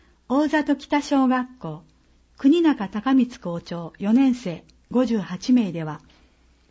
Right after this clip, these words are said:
包括支援センター東雲の丘、ハピナス訪問看護ステーションより講師をお招きし、高齢者疑似体験、車椅子体験を行いました。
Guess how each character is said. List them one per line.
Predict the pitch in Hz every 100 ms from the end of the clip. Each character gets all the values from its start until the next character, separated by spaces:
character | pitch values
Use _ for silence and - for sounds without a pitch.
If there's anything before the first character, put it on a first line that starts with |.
| _
包 | - 311
括 | 311 294 285
支 | - 285
援 | 277 269
セ | 285
ン | 247 240
タ | 170 165
ー |
東 | - - 233 262
雲 | 247 240
の | 226 220
丘、 | 214 214 - _ _ _ _
ハ | 247
ピ | 247 359
ナ | 311
ス | 262 196
訪 | 233 277
問 | 294 285 277
看 | 277 269 254
護 | 254
ス | 254
テ | 269 262
ー |
シ | 254
ョ | 196
ン | 180
よ | 165
り | 160 151
講 | - 311 320
師 | - 196
を | 160
お | 170
招 | 226 233 233
き | 202
し、 | - 202 - _ _
高 | - 311 320
齢 | 311 285
者 | 277 202
疑 | 180 233
似 | 277
体 | 285 262
験、 | 247 196 170 175 _ _
車 | - 302 311
椅 | 311
子 | 311 294
体 | 311 294
験 | 294 233 190 170
を | 165
行 | -
い | 233 226 226
ま | 220
し | -
た。 | - 277